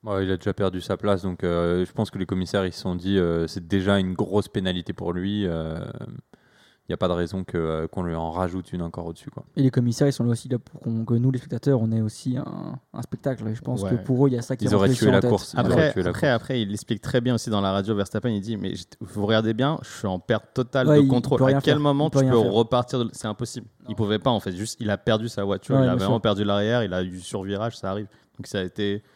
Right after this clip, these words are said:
Speaker 1: Les pneus sont encore froids,
Speaker 3: Voilà, en
Speaker 1: euh,
Speaker 3: justification,
Speaker 1: c'est normal.
Speaker 3: ils ont dit, « Ouais, il a pas fait exprès, c'est pas, c'est pas de la gain,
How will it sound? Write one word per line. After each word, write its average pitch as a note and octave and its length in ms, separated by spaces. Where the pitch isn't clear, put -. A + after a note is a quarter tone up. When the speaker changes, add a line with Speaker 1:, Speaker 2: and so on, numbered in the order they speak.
Speaker 1:
Les G#2 100
pneus A2 200
sont G2 140
encore - 220
froids, F#2+ 260
Speaker 3:
Voilà, G#2+ 180
en G#2 40
Speaker 1:
euh, G2+ 40
Speaker 3:
justification, G2 420
Speaker 1:
c'est A2 140
normal. G#2 180
Speaker 3:
ils G2+ 60
ont - 20
dit, « - 100
Ouais, F#2 80
il E2 60
a D2+ 40
pas - 120
fait - 100
exprès, - 300
c'est - 120
pas, E2+ 260
c'est - 120
pas F#2 60
de E2+ 60
la F2 80
gain, F2+ 180